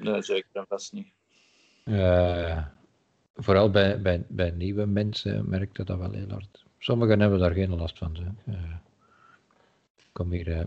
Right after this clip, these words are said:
Speaker 2: bij-, bijvoorbeeld in de Deleuze regelmatig, eh, aan de charcuterie en daar worden regelmatig grapjes over gemaakt. Eh,
Speaker 1: Ja.
Speaker 2: en er is altijd zo ene,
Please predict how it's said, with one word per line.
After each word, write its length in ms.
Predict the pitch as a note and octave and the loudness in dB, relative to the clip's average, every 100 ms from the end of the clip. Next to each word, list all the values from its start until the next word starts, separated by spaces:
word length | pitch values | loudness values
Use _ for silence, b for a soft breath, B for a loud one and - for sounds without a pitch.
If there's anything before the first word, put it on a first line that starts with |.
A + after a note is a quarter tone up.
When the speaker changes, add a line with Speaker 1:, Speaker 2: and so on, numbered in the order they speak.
| - | -4
Speaker 2:
bij-, 220 | E2+ E2+ - | -4 -4 -8
bijvoorbeeld 640 | - F2 F2 E2+ F2 - | -4 -2 0 0 0 0
in 100 | E2+ | -4
de 120 | E2 | -2
Deleuze 400 | E2 E2 F#2+ - | -2 0 0 2
regelmatig, 800 | G2 F#2 F2 E2+ F#2 F#2+ - - - - | 4 4 4 2 0 -4 -8 -14 -16 -8
eh, 340 | F#2+ F#2 G2 G2 _ _ _ | -6 -4 -6 -10 _ _ _
aan 160 | F#2+ F#2 | -2 0
de 80 | |
charcuterie 720 | - F#2 - F#2 - F#2+ F#2+ - | 0 0 0 -6 -2 0 0 -2
en 140 | G2+ | -6
daar 120 | F2+ | -4
worden 300 | F2+ F2 F#2 | -2 0 0
regelmatig 600 | F2+ F2+ F2+ E2+ F2+ - - | 2 2 0 0 -4 -6 -6
grapjes 360 | G2 - F#2+ | -6 -6 -6
over 200 | F#2+ F2 | -4 -4
gemaakt. 440 | F2+ F2 F#2 - _ b b b b b b b _ _ | -6 -6 -8 -12 _ b b b b b b b _ _
Eh, 240 | G#2+ F#2 E2+ | -6 -4 -2
Speaker 1:
Ja. 240 | E2+ F2 _ _ - | -4 -6 _ _ -6
Speaker 2:
en 140 | F#2+ | 2
er 80 | F#2+ | 2
is 80 | G2+ | 4
altijd 280 | G2 G#2+ - | 2 2 2
zo 100 | - | 0
ene, 500 | - G2 G#2+ G#2 | 2 2 2 0